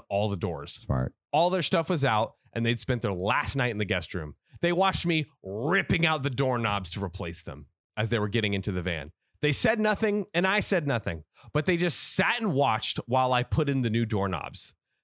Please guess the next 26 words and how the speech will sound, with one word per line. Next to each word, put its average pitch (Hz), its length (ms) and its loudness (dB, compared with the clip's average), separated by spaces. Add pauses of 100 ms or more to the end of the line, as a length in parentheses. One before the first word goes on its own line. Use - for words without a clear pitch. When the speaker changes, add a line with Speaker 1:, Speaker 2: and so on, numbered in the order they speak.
Speaker 1:
Then 175 100 0
they 190 100 2
finally 196 520 2
left. 110 420 0 (160)
I 143 100 2
breathed 156 520 0
a 131 80 0
massive 135 600 0
sigh 147 260 2
of 143 180 -2
relief 101 420 0 (340)
the 120 120 -2
second 139 420 0
that 117 160 0
van 113 220 2
went 104 100 0
down 101 180 2
the 85 80 -2
road. 80 340 -6 (840)
I 147 80 0
figured 214 380 0
karma 190 240 2
would 170 80 0
come 156 180 2
back 156 160 2
eventually, 120 680 0